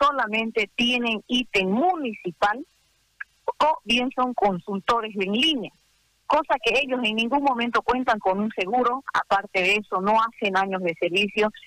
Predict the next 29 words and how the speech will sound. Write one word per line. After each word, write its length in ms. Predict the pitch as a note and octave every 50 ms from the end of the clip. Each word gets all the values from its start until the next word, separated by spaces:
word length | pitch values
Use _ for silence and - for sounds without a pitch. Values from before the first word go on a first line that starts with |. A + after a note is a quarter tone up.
| - - _
y 120 | - C#4 C4+
lo 120 | D4+ D4+
más 140 | D#4 E4+ F4 E4+ -
triste, 420 | - E4+ E4+ D4+ - - - D#3 C3 - _ _ _ - - _ -
que 100 | B3+ A#3+
como 320 | - C4 C4 C4 B3+ B3+
región 400 | A3 B3+ A#3+ A#3 - D4+ D#4+ D#4+
autónoma 640 | D4 B3+ A3 G#3+ - C#4+ C#4+ C#4+ B3+ A3 F#3+ F3 E3 E3
del 160 | E3+ F3+ F3
Gran 300 | E3 F#3+ G3+ G#3 G3+ G3
Chaco, 420 | - B3+ A3+ G#3 _ - A3+ C4 - _ _ _ _ _ _ _ _ _ _ _ _ _ _ _ - - - _ _ _ - - -
zona 320 | D#4 D#4+ D#4 C#4+ C4+ A#3
de 320 | G3 G#3+ G3+ F#3+ F#3 F3+ F3 D#3+
donde 340 | G3 G3 F#3+ F#3 F#3 F#3 F#3 -
salen 340 | C4 C4 C4+ C4 A#3+ G#3+ G#3
los, 140 | G3+ G#3 G3+ G#3
los 180 | G3+ G3 F#3+ F#3
recursos 500 | G3+ - _ - C4 C4+ A#3 - A#3 G3+ G#3
económicos 680 | F3+ - - F#3+ G3 A3 A#3 A3 G#3 - F#3+ F#3 -
para 200 | - E3+ E3+ F3
el 120 | D#3+ E3+
I 40 | F3+
V 100 | F3 F3+
H, 320 | F3+ F#3 - - - - _ _ _ _ _ _ _ _ _ -
no 260 | G#3 A#3 A#3+ C#4 C#4+ -
tengamos 480 | - A3 G#3 G3 - G#3+ G#3 G#3+ A#3+ B3 - _ _ _ - - - _ _ -
la 240 | G3 G3 G3 F#3+
atención 600 | F#3 - - - F#3 F#3 F3 - - A3 A3 A3+ G#3
de 120 | F#3+ F3